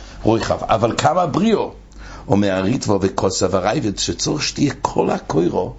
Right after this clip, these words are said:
ראויו לקבל אריחים בכולו. דאף על גב דלוי בוי אריחים ממש, ראויו כדי לקבל אריחים בינון. זה חידוש, וכן נראה בירושלמי.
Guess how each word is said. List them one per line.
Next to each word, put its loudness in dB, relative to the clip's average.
ראויו 4
לקבל 0
אריחים -2
בכולו. 0
דאף 2
על 2
גב 2
דלוי 4
בוי 2
אריחים 0
ממש, -4
ראויו 2
כדי 2
לקבל 0
אריחים 0
בינון. 0
זה 4
חידוש, 0
וכן 2
נראה 2
בירושלמי. 2